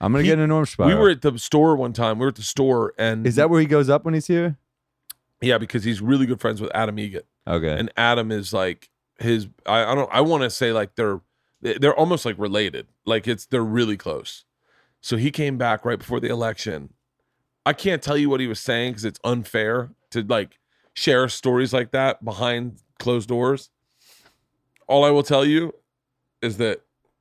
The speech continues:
Speaker 2: me, Segura, Rogan, uh, everyone was not only jaws wide open, ears wide, just like,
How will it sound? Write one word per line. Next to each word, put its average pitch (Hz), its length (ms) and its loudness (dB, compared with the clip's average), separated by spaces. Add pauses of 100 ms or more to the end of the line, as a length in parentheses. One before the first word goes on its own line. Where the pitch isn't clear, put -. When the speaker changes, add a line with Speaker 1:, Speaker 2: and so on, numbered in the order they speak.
(540)
Speaker 2:
me, 139 380 0
Segura, 131 720 0
Rogan, 131 680 0 (140)
uh, 127 180 2
everyone 151 840 2 (760)
was 117 460 0 (120)
not 170 320 4
only 185 460 0 (220)
jaws 156 440 4
wide 143 200 2
open, 120 520 0 (380)
ears 175 280 4
wide, 135 360 2
just 127 200 -4
like, 113 200 -2